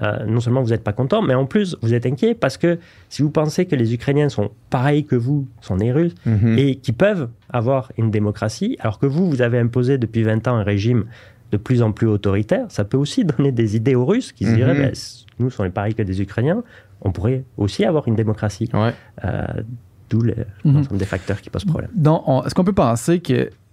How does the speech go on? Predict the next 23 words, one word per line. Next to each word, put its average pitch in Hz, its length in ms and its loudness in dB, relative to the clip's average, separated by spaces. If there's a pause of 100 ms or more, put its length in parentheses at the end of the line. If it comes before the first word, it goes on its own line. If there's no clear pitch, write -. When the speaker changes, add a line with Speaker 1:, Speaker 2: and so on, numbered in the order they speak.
(200)
Speaker 3:
l'agenda, 131 680 4
finalement, 139 560 2
euh, 120 360 0 (200)
final 143 580 2
de 123 60 0
Poutine, 147 400 0
ça 120 100 -2
serait-tu 143 480 0
de 117 240 2 (640)
un 127 140 2
peu 160 140 2
reconstruire 135 680 2
ce 139 80 -4
qui 127 60 0
était 123 140 0
autrefois 120 520 0
l'U 120 120 2
R 110 80 0
S 110 200 -2
S 127 240 0
en 131 140 2
réannexant 120 760 2
certains, 127 540 0